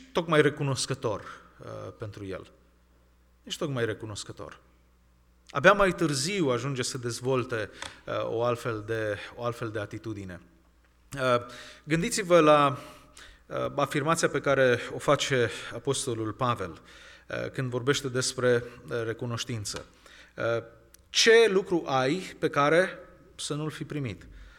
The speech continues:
Și dacă l-ai primit, de ce te lauzi ca și cum nu l-ai fi primit?" Deci tot ce avem până la urmă ne este,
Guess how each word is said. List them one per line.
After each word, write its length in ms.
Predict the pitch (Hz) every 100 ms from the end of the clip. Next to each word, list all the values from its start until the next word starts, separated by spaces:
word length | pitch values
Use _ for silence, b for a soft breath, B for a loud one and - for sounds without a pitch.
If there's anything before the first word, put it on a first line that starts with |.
| b
Și 120 | 160
dacă 200 | 165 185
l-ai 160 | 180
primit, 440 | 170 170 175 139 -
de 220 | - 135
ce 160 | - 220
te 100 | 160
lauzi 400 | 135 151 175 -
ca 80 |
și 180 | 170 -
cum 440 | - 175 180 175 - - _ _
nu 240 | - 151 170
l-ai 380 | 127 135 151 - B B _
fi 180 | -
primit?" 460 | 135 151 143 98 - - b b b b
Deci 160 | 160 -
tot 140 | 269
ce 120 | 262
avem 220 | 220 208 240
până 220 | 226 202
la 100 | 180
urmă 300 | 196 185 180
ne 140 | 151
este, 560 | 151 156 - - 139